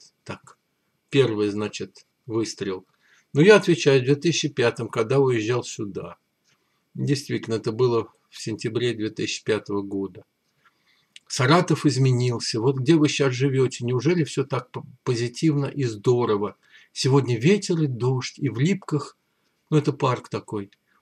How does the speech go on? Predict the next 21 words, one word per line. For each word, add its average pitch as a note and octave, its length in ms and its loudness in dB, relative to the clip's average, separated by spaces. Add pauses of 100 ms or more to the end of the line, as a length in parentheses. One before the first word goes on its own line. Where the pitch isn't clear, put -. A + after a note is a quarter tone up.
(160)
Ещё C3 260 -2
Константин A#2+ 560 -4
Федин C3+ 420 0
его C3+ 180 2
описывал. B2 640 -6 (220)
Давно D3+ 420 0
очень. G#2+ 320 -8 (480)
В - 80 -14
самом D#3 200 4
центре C3 340 -2
города. A2+ 340 -2
Сегодня B2+ 440 2
ветер F3+ 340 2
и D#3+ 60 4
дождь, A#2+ 360 -2
и A#2+ 80 -4
в A2 80 -4
Липках E3 420 0
пахнет C3+ 520 0
опавшей A#2 580 -2
листвой. G2 760 -6